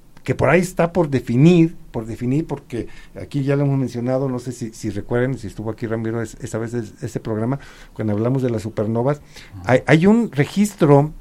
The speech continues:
Speaker 1: cuando fuimos a dar una conferencia ya para el rumbo de mascota, en, en el Museo Regional de Mascota, en una casa ahí antigua de mascota, tiene un pequeño museo,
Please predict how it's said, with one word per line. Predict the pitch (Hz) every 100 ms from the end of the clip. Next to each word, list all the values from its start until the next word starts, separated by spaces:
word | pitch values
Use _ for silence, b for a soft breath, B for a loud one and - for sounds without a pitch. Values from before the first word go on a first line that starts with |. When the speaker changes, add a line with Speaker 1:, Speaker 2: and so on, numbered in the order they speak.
| - -
Speaker 1:
cuando | - 120 113
fuimos | - 160 175 165
a | 131
dar | 135
una | 156 151 147
conferencia | 131 113 113 117 135 135 131
ya | 123 127
para | 120 110
el |
rumbo | 110 123 127
de | 117
mascota, | 107 98 - 113 113 110 -
en, | 113 110 -
en | 107
el | 107
Museo | 110 107 123
Regional | 143 131 110 120
de | 127
Mascota, | 107 117 120
en | 110
una | 120
casa | 113 117 120
ahí | 120
antigua | 113 113 113
de | 117
mascota, | 104 110 101
tiene | 113 110
un | 110
pequeño | 107 110 110
museo, | 110 107 113